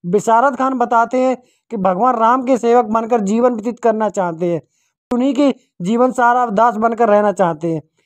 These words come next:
इसलिए हमने रामदास नाम रख लिया है। बिशारत खान के पिता का नाम खिल्लू खान, माता जी का नाम बचपन में ही गुजर जाने के कारण उनको याद न रहा।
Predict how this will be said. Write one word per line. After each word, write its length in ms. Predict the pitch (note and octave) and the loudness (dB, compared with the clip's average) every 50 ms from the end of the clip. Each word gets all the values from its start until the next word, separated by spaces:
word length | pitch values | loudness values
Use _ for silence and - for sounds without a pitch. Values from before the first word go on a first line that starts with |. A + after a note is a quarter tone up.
| _ _ - | _ _ -12
इसलिए 380 | - A#3 A#3 A#3 C#4+ C#4+ C#4+ C4+ | -10 -8 -6 -2 0 2 2 2
हमने 200 | B3+ B3+ C4 C4 | 2 2 0 0
रामदास 420 | B3 A#3+ A#3 A#3+ A#3 B3 B3+ A#3+ | 0 0 0 0 2 2 2 2
नाम 260 | A3+ B3 A#3+ A#3+ A#3+ A3 | 2 2 0 2 2 0
रख 120 | G3+ F3 | -2 -2
लिया 300 | F#3+ F#3 F3+ E3+ D#3+ D3+ | -2 -4 -2 -2 -2 -2
है। 120 | D3 C#3+ - _ _ _ _ - | -4 -6 -8 _ _ _ _ -8
बिशारत 460 | D#3+ E3 G3 - A#3 A#3 B3 C#4 C#4+ B3+ | -4 -2 -2 0 2 2 4 4 2 2
खान 240 | B3 B3+ B3+ C4 | 0 0 0 0
के 100 | C4 C4 | -2 -4
पिता 300 | A3 B3 A#3+ A3 A#3+ A#3 | -2 -2 -2 0 0 0
का 120 | A3+ A#3 A#3 | 0 0 0
नाम 160 | A#3 A#3+ A#3+ | -2 -2 -4
खिल्लू 380 | A#3 - G3 G3 G#3 A3 B3 B3+ | -4 -4 -2 -2 0 0 0 0
खान, 240 | - G#3 G#3+ A3 | 2 0 0 0
माता 340 | A3+ A3 A3 A#3 A3+ B3+ C4 | 2 0 0 2 2 2 2
जी 120 | C4 C4 B3 | 0 0 -2
का 160 | B3+ B3 A#3+ | -4 -4 -2
नाम 200 | A#3 A#3+ A#3+ A#3 - _ _ _ _ - E3+ | -2 -4 -6 -6 -12 _ _ _ _ -12 -6
बचपन 440 | D#3+ D#3+ G#3+ G#3 - - C4 C4 | -2 -2 -2 -2 -2 -2 -2 0
में 140 | C4 B3+ B3 | 0 0 0
ही 60 | C4 | 0
गुजर 260 | B3 A3 A#3 A#3+ A#3+ A#3 | 0 0 2 2 2 4
जाने 240 | A3+ A#3 A3+ A#3 | 4 2 2 0
के 160 | A#3 - - A3 | -2 -2 0 2
कारण 180 | G#3+ A3 A3+ | 2 2 2
उनको 360 | A#3 A3+ G#3+ A3+ A#3 A3+ A#3 _ _ _ _ _ - | 0 -4 -2 0 0 -2 -2 _ _ _ _ _ -8
याद 340 | F#3 F#3+ G3+ G#3+ A3+ A#3 A3 | -6 -2 0 0 0 0 0
न 80 | A3 | -2
रहा। 360 | G#3 F#3+ F3+ E3 D3 C3 B2+ | -2 0 0 0 0 -2 -4